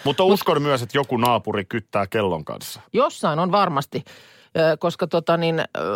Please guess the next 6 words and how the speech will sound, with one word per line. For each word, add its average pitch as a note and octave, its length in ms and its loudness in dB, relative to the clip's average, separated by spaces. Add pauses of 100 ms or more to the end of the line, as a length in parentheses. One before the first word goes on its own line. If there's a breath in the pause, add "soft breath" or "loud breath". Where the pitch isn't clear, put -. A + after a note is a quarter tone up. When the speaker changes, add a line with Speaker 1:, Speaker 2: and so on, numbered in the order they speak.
Speaker 2:
ajoneuvomoottoria G#3+ 1000 0 (440)
ei F#3 120 2
saa D#3 180 -2 (120)
käyttää, C#3 560 0 (180 loud breath)
ö, - 40 -6
mu-, D3 420 -4